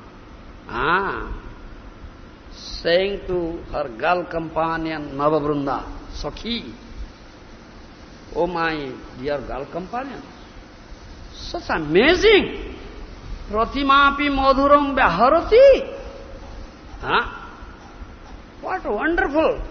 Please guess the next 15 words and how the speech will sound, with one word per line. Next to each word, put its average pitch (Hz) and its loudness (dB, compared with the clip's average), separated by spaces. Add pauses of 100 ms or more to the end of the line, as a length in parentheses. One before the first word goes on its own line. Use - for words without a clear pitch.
(460)
pratima 311 0
it 277 -4
is, 285 0 (680)
speaking, 247 -6 (1300)
speaking. - -6 (460)
Understand 156 -4
me? 233 0
<laughs> - -12 (960)
Huh? - 0 (640)
Huh? 294 -6
What 262 -4
wonderful! 311 0 (1300)
That, 175 2 (540)
how 330 2
wonderfully 302 2